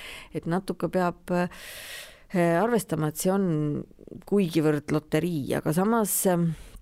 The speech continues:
ilmselt on ka nii, et, äh, osad on nagu hoolikamad nende kasside kontrollimisel ja osad võib-olla vähem hoolikad.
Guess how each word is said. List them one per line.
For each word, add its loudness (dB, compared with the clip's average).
ilmselt 2
on 0
ka 0
nii, 4
et, -2
äh, 4
osad -2
on 2
nagu -2
hoolikamad 2
nende 0
kasside 0
kontrollimisel 2
ja 2
osad -4
võib-olla 0
vähem 0
hoolikad. -6